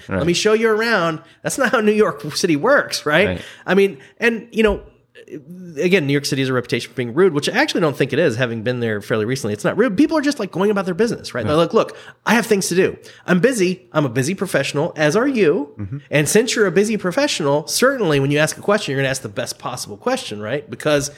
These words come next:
Speaker 2: you're a busy professional and you would
Speaker 1: Mm-hmm.
Speaker 2: not accept anything less than a very well-written question with a lot of detail about why you're doing it, what you're doing, what you researched, what you found, right? 'Cause you're a professional like me, right?" And this rubs people sometimes the wrong way. And
Speaker 1: Mm-hmm.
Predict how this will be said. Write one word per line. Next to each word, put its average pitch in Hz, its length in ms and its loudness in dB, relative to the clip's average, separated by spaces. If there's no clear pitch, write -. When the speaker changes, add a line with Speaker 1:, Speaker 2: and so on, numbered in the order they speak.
Speaker 2:
you're 190 200 4
a 190 60 2
busy 170 240 2
professional 123 600 -4
and 110 140 -8
you 165 100 0
would 160 140 2
Speaker 1:
Mm-hmm. 143 60 -4
Speaker 2:
not 147 240 -4
accept - 300 -6
anything 208 300 2
less 131 380 -4
than 131 100 -2
a 127 80 0
very 180 300 4
well-written 147 420 2
question 120 340 -4
with 113 200 -10
a 131 80 -4
lot 123 260 4
of 214 80 4
detail 170 320 2
about 104 200 -2
why 113 160 4
you're 165 120 6
doing 143 240 2
it, 131 200 -2
what 120 200 -2
you're 156 100 2
doing, 131 280 0
what 143 160 2
you 143 100 2
researched, 127 640 0
what 131 140 -2
you 139 80 -2
found, 113 400 0
right? 113 520 -2
'Cause 107 200 -2
you're 117 100 -2
a 139 60 0
professional 165 640 -2
like 120 300 -4
me, 143 300 0
right?" 120 360 -2
And 175 320 0
this 226 360 0
rubs 226 340 2
people 185 480 -2
sometimes 185 420 0
the 160 80 -4
wrong 160 200 0
way. 226 200 2
And 156 120 0
Speaker 1:
Mm-hmm. 113 120 -10